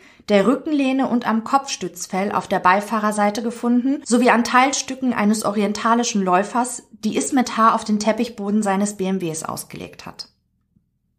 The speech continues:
Der zweiundzwanzigjährige hingegen bestreitet, Friederike von Möhlmann vergewaltigt und ermordet zu haben.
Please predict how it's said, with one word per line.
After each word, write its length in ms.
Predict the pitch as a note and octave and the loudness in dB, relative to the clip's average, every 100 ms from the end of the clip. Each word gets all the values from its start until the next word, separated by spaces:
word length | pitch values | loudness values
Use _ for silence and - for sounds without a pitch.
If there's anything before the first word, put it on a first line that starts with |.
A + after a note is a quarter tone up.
| _ - | _ -4
Der 120 | A3 | -2
zweiundzwanzigjährige 1120 | A3 A#3+ A#3 A#3 - A3+ B3 C#4+ B3+ B3+ B3+ B3 | 2 2 4 2 2 0 0 -6 -8 -6 -2 2
hingegen 440 | A#3+ A#3 A#3 A3+ | 2 2 0 0
bestreitet, 720 | G#3+ - - A#3 A#3 F3 - | -2 -4 2 2 2 -4 -8
Friederike 500 | - F#3+ F#3+ G3+ G#3+ | -8 -4 -2 -2 -4
von 260 | A#3 G3+ G3 | -4 -2 2
Möhlmann 340 | G3 A3 G#3 | 2 2 0
vergewaltigt 760 | G#3 G#3 G3+ F3+ F3+ F#3+ G#3 - | -2 -4 -2 -2 -2 -6 -10 -10
und 120 | F#3 | -8
ermordet 440 | G3 F3+ D#3+ - | -4 -2 -4 -6
zu 180 | - C#3+ | -12 -12
haben. 400 | C3+ - - - | -16 -18 -20 -20